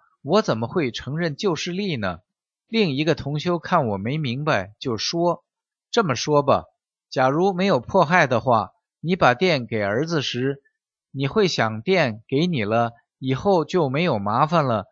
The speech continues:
你能这么想吗？”我说：“不会的。”他说：“你让儿子改执照的目的是避免警察再来骚扰，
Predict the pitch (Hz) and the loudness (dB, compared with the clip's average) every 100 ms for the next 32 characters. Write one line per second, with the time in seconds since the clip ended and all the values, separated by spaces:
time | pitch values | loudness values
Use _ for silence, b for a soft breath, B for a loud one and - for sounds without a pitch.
0 | _ _ 131 127 139 180 196 220 175 147 | _ _ -4 -2 0 -2 -2 -2 -2 -2
1 | 120 85 87 139 160 147 _ _ _ - | -2 -4 -2 0 0 -4 _ _ _ -10
2 | 107 - 185 190 196 - - 143 165 127 | -6 -4 0 2 2 -2 -8 -2 0 0
3 | 95 82 _ _ _ _ _ - 160 156 | -4 -12 _ _ _ _ _ -2 0 2
4 | 147 143 139 143 _ _ _ - 139 160 | 0 0 0 -2 _ _ _ -8 -4 2
5 | 202 151 160 196 170 139 113 104 - 160 | 2 2 0 -2 -4 -2 0 -2 -6 -2
6 | 196 156 165 185 180 123 101 82 _ _ | 0 2 0 -2 -4 -4 -6 -6 _ _
7 | _ - 185 170 170 226 180 180 - 117 | _ -6 0 0 0 -2 0 -2 -2 -6
8 | 101 - 110 127 156 185 143 139 151 190 | -6 -6 -2 0 2 2 2 2 2 4
9 | 180 170 95 - | 4 4 0 -4